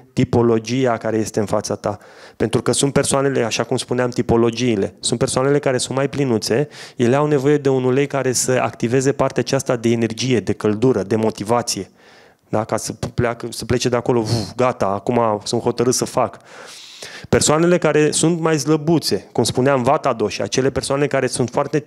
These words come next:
tot timpul agitate, au nevoie de un ulei care să-l calmeze. Mai greoi un pic, uleiul de susan, spre exemplu.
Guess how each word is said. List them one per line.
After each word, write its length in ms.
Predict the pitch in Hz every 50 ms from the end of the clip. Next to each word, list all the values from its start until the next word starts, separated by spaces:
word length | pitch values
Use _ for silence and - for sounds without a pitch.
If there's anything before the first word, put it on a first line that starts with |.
| - _
tot 180 | - 156 165 151
timpul 300 | 170 165 165 - 156 147
agitate, 460 | 139 131 - 127 - - 156 - - -
au 120 | - 156
nevoie 300 | 180 185 170 156 175 180
de 120 | 175 156 175
un 180 | 170 165 165
ulei 240 | 160 156 156 175 175
care 200 | - 175 165 165
să-l 220 | 156 - 160 147
calmeze. 680 | 139 - 151 147 147 151 160 170 175 147 - 107 98 - - _ - - - - - - - - -
Mai 200 | - 117 120 123
greoi 440 | 117 123 123 127 139 160 170 160 139
un 140 | 120 104
pic, 260 | 92 - 101 - - -
uleiul 240 | 107 107 120 120
de 100 | 120 127
susan, 380 | 120 - 123 120 - 151 151 151
spre 200 | 139 - 123 117
exemplu. 420 | 107 98 98 113 95 90 - -